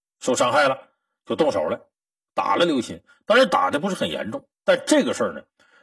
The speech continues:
刘鑫特别果断，当时就正式提出“我跟你分手”。完了，马上呢就搬离了跟陈世峰同居那个住所。那么你看刘鑫处理这事儿呢，算是干净利索，到此为止应该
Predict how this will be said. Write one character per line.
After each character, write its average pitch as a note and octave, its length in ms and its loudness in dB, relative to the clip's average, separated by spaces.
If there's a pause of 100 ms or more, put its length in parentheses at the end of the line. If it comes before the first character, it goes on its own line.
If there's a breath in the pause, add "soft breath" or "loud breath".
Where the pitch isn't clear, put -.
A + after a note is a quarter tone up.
刘 A#2 160 -2
鑫 B2 160 -4
特 B2 160 -8
别 A2+ 120 -2
果 - 180 -8
断， - 180 -6 (920)
当 C4 180 4
时 A#3+ 100 2
就 A#3+ 140 4
正 C#4+ 180 2
式 F3 100 0
提 - 180 -4
出 G2 180 -10
“我 G#2 80 -2
跟 D3 100 0
你 C3+ 60 -4
分 A2+ 160 -2
手”。 - 180 -8 (1800)
完 D#3 140 4
了， A#3 60 2
马 F#3+ 220 2
上 A#3 260 0
呢 C3+ 100 -8 (240)
就 - 80 -10
搬 E4 320 2
离 B2 140 0
了 C#4 100 -2
跟 C4 160 -6
陈 - 160 0
世 C3 80 -4
峰 B2 180 -2
同 B2+ 220 -8
居 A#2+ 160 -2
那 A#2+ 80 -4
个 A2 80 -4
住 A#2 160 -6
所。 - 180 -12 (1000 loud breath)
那 C#4+ 100 6
么 D#4 80 2
你 E3 140 0
看 A3 160 -2
刘 B3 100 2
鑫 B3 160 0
处 C#4+ 200 0
理 F3+ 120 -2
这 - 140 -2
事 F#3+ 100 0
儿 F3+ 80 2
呢， C4 80 -4
算 C#4 240 4
是 G3 80 -2
干 G3 180 2
净 F#3+ 140 0
利 G#3 140 -2
索， - 200 -12 (280)
到 A3 160 2
此 D#3 100 -2
为 G#3 160 -2
止 D3 100 0
应 F3 140 -2
该 F3+ 300 2